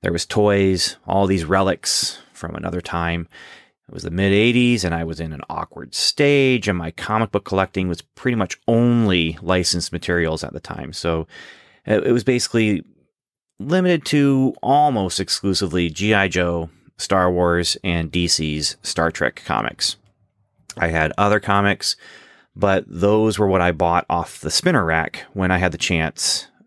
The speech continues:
or the choice during that time. So at that time, back issues for me were, they were limited to buying bagged comics at the grocery store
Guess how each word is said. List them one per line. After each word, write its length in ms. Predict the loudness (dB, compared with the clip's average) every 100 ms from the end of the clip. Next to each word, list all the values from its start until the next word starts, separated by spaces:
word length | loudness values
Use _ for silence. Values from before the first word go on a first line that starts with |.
| _
or 220 | 0 0
the 60 | 2
choice 560 | 0 0 0 -2 -6
during 260 | -2 -2 -2
that 160 | -4 -6
time. 280 | -14 -16 _ -20 -18 -18 -18 -20 -6
So 140 | 0
at 140 | 2
that 160 | 2 0
time, 340 | 2 2 2
back 260 | 2 0 0
issues 300 | -2 -2 -4
for 120 | -4
me 280 | -2 0 -2
were, 560 | -2 -2 -2 -4 -8 -12 _ -4
they 140 | -2
were 100 | 0
limited 400 | 0 2 2 0
to 80 | -2
buying 580 | 0 2 2 0 -6 -4
bagged 460 | 0 2 2 -2 -6
comics 720 | -4 -2 -4 -6 -6 -6 -8 _
at 240 | -8 -8 -8
the 100 | -4
grocery 400 | 0 0 0 -2
store 460 | 0 2 4 2